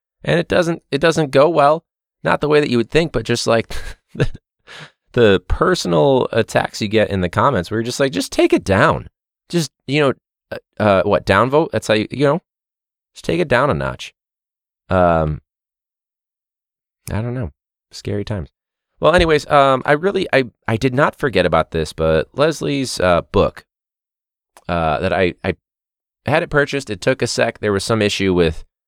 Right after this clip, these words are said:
I have a weird address. I'm not gonna say my address, of course, but I have a weird address. But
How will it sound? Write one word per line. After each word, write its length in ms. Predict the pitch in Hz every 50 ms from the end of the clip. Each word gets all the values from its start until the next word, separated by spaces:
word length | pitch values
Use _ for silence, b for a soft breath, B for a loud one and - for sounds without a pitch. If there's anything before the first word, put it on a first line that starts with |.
| _ _ -
I 40 | -
have 120 | - -
a 60 | 113
weird 300 | 92 80 85 80 78 73
address. 480 | 58 53 65 64 - - 64 64 - -
I'm 60 | 90
not 180 | 95 95 90 -
gonna 140 | - 71 -
say 180 | - - 135
my 120 | 139 139 135
address, 340 | 135 135 135 135 120 -
of 60 | - -
course, 280 | - 123 120 123 -
but 240 | - - 92 82 - _ _ _ _ _ _
I 40 | -
have 80 | -
a 60 | - 95
weird 240 | - 90 87 82
address. 460 | 80 73 73 69 - 64 60 - - - _ _ -
But 260 | - 104 92 90 -